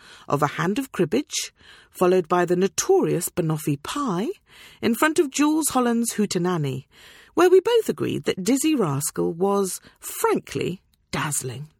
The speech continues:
A satisfying evening with much to recommend it. I look forward to a decade of scandalous delights,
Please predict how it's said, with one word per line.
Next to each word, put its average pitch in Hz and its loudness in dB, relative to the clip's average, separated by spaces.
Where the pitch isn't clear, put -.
A 427 2
satisfying 156 2
evening 147 -2
with 269 -4
much 175 -2
to 180 -2
recommend 135 -4
it. - -14
I 320 4
look 370 2
forward 311 2
to 285 0
a 285 2
decade 262 0
of 233 -2
scandalous 202 -2
delights, - -8